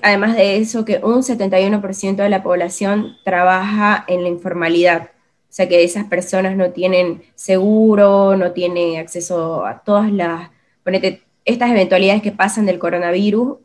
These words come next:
te desencajan totalmente a todo ese porcentaje de la población que es muy grande, que realizaba todo ese trabajo básico manual, como el comercio, de estar sentados en una plaza vendiendo, ya sea cigarrillos, chicles,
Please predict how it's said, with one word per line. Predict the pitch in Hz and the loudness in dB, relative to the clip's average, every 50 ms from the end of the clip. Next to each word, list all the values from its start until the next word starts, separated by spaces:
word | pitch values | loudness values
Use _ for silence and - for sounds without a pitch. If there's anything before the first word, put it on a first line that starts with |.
| _ _ _ _ _ - | _ _ _ _ _ -4
te | 214 214 | -2 0
desencajan | 190 208 208 - 190 185 - 214 247 247 233 190 190 | 0 0 0 -2 -4 -2 0 -2 -2 0 -2 -2 -2
totalmente | 175 165 165 185 185 185 185 180 170 175 | -2 -2 0 0 -2 0 0 -2 -2 -2
a | 175 170 - | -6 -4 0
todo | 185 185 185 185 | 2 2 4 4
ese | 185 190 190 - 180 | 2 0 -2 -6 -10
porcentaje | - 160 175 - - 165 165 165 170 185 196 202 180 | -10 -10 -14 -12 -12 -12 -6 -6 -6 -4 -2 -2 -2
de | 180 | -2
la | 175 160 - | -2 -4 -4
población | - 170 170 175 180 - 180 180 185 | -6 -6 -6 -6 -6 -4 -4 -4 -4
que | - - 180 | -2 -2 -2
es | 180 190 190 | -2 -2 -2
muy | 190 208 220 233 247 240 | 0 2 2 2 2 2
grande, | 214 208 196 196 190 196 202 185 196 214 262 269 _ _ _ _ _ _ _ _ | 2 2 2 2 2 2 0 0 -2 -4 -4 -8 _ _ _ _ _ _ _ _
que | - 196 190 | -8 -6 -2
realizaba | 185 190 190 190 196 - 233 226 233 233 226 226 | 0 0 0 0 -2 -4 -2 -2 -2 -2 -2 -2
todo | - 220 | -2 -2
ese | 220 226 220 - 226 | 0 -2 -2 -4 -6
trabajo | 220 190 185 185 185 185 190 208 214 208 220 214 208 208 208 185 - - _ | -6 -2 -2 0 2 0 0 0 -2 -2 -2 0 0 0 0 0 -2 -6 _
básico | _ - 190 214 220 - 240 220 - 202 185 | _ -2 0 0 0 -4 -8 -8 -6 -6 -6
manual, | 180 170 175 180 175 180 185 185 180 180 185 185 | -4 -4 -2 0 2 2 2 2 0 -2 -6 -8
como | 175 165 165 | -8 -8 -8
el | 156 160 160 | -8 -8 -8
comercio, | - 165 165 180 190 196 196 196 208 208 - - 190 180 180 180 180 175 180 175 175 175 - _ _ _ _ _ | -8 -6 -2 0 0 2 2 0 -2 -6 -6 -6 -2 0 2 2 4 4 2 2 0 -2 -12 _ _ _ _ _
de | - 180 | -8 -8
estar | 175 - 185 185 185 | -2 -2 -2 -2 -2
sentados | - 175 170 175 180 180 185 196 190 | -4 -6 -2 0 2 2 2 0 -2
en | 175 175 | -2 -2
una | 175 170 170 - | -4 -4 -6 -4
plaza | 180 180 180 190 - 180 170 | -4 -4 -4 -4 -4 -6 -4
vendiendo, | 160 165 170 170 175 180 180 180 185 180 185 175 175 170 | -4 -4 -4 -4 -4 -2 -2 -2 0 2 2 4 4 2
ya | 170 170 170 | 0 -2 -6
sea | 170 - 180 175 | -8 -12 -14 -14
cigarrillos, | - - 170 165 170 170 175 170 170 170 175 170 _ | -12 -10 -8 -8 -8 -6 -6 -4 -4 -4 -6 -6 _
chicles, | - - 175 - - 180 175 175 175 175 175 | -14 -14 -12 -10 -4 0 2 2 2 0 -4